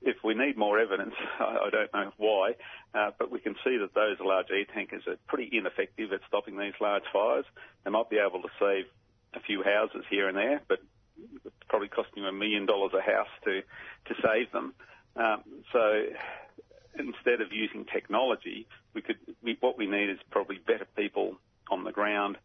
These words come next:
uh, throughout the year doing work to prevent the fires and the impact in the first place, rather than trying to,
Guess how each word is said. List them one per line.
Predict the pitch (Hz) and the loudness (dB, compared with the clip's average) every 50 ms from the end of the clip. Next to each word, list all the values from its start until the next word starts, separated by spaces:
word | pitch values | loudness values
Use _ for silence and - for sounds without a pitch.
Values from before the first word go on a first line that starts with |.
| - - - - - _ _ _ _ - 98 | -20 -20 -20 -20 -20 _ _ _ _ -2 0
uh, | 101 98 - - | 0 0 0 0
throughout | - 110 101 98 101 98 - - | 2 2 4 4 4 2 0 -4
the | 92 | -6
year | 92 98 107 113 110 107 95 92 - - - _ - | -6 -4 0 2 4 4 4 2 -2 -10 -18 _ 0
doing | 104 98 98 95 95 | 2 2 2 2 2
work | 95 98 101 98 98 - - - - - - _ - | 2 2 2 2 0 -2 -8 -14 -14 -18 -20 _ -4
to | 104 98 | -2 -2
prevent | - - 95 78 101 110 117 - _ - | 0 -2 0 0 0 0 0 -4 _ -8
the | - | -6
fires | - - 95 92 95 92 90 - | 0 2 2 4 4 2 0 -2
and | 95 92 | -4 -6
the | 98 101 | -6 -8
impact | 98 - 95 - - - | -2 -2 -2 -2 -2 -6
in | 92 | -12
the | - - | -10 -2
first | - 110 113 - - - | 2 2 2 2 0 -2
place, | - 85 - - - - | 0 0 0 -2 -2 0
rather | 98 95 98 98 87 90 87 | 2 2 2 2 0 -2 -8
than | 92 95 | -12 -12
trying | - - 95 95 92 92 92 - - | -6 -4 -2 -2 -2 -2 -4 -4 -4
to, | 92 90 92 | -2 -2 -2